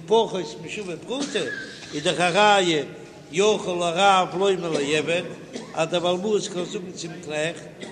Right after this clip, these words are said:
אז ער אים, ווען ער זאל נאך. זאגט די גמרא, ניין. הורב מאי עסקינא, אין דעם עסן קען ער נישט זאגן. אה, יא, ער קען נישט זאגן. ווי קומט עס, ער קען אים מקדיש זיין, אין דער הקדש זאל נישט געבן קיין עסן?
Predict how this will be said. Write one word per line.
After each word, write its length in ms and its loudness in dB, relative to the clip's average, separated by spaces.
אז 220 -2
ער 100 -4
אים, 140 -4
ווען 300 -8
ער 60 -8
זאל 120 -8
נאך. 100 -10
זאגט 240 -6
די 80 -8
גמרא, 380 -6
ניין. 560 -4
הורב 380 0
מאי 280 2
עסקינא, 420 -4
אין 220 -8
דעם 180 -2
עסן 300 -8
קען 180 -2
ער 80 0
נישט 300 2
זאגן. 160 -4
אה, 240 10
יא, 100 6
ער 320 2
קען 160 -2
נישט 240 -6
זאגן. 300 -4
ווי 160 0
קומט 320 -8
עס, 160 -4
ער 60 2
קען 240 -2
אים 120 0
מקדיש 440 2
זיין, 260 0
אין 160 -6
דער 360 4
הקדש 260 -4
זאל 140 -2
נישט 180 -8
געבן 280 -4
קיין 180 -4
עסן? 300 -4